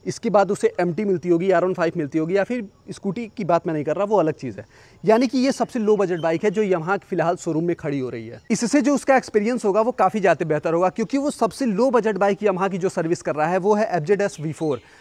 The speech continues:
अब मान लीजिए आपने हीरो में एक्सट्रीम परचेज की है या फिर बजाज में आपने एन वन सिक्सटी परचेज की है,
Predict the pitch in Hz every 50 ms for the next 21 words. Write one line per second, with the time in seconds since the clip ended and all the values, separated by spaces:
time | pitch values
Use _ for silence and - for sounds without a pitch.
0 | - - - - 254 320 311 311 247 247 240 202 262 269 208 - 202 214 214 214
1 | 254 254 190 170 202 214 226 233 247 262 - 214 185 - - 202 220 170 160 170
2 | 143 - 156 139 - - 165 156 175 190 202 190 - - 226 180 170 175 180 196
3 | 202 202 214 208 196 - 214 226 190 202 190 196 208 202 - 185 - - 151 -
4 | - 143 - - 139 - - 147 123 123 123 120